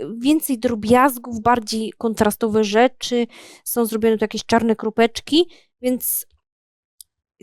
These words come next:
tu jest trochę produkt, y, przeszkodził. Nie wszystko zrobimy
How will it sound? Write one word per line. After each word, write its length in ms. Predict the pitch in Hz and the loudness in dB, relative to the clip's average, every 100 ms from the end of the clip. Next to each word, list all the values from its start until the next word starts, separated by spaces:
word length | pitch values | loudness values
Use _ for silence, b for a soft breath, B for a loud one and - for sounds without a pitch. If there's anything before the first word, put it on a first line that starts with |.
| - | 2
tu 80 | |
jest 160 | 330 339 | 2 4
trochę 260 | 392 330 330 | 2 2 2
produkt, 600 | - 285 226 240 - - | 4 4 4 -4 -8 -4
y, 360 | - 233 226 _ _ _ _ _ | 0 2 0 _ _ _ _ _
przeszkodził. 800 | - 240 - 240 214 233 320 381 _ _ _ _ _ _ _ _ _ _ _ | -8 -8 0 0 0 -4 -8 -8 _ _ _ _ _ _ _ _ _ _ _
Nie 200 | 240 247 | -6 -2
wszystko 320 | - 240 233 | -4 -6 -8
zrobimy 360 | 214 214 214 | -6 -6 -4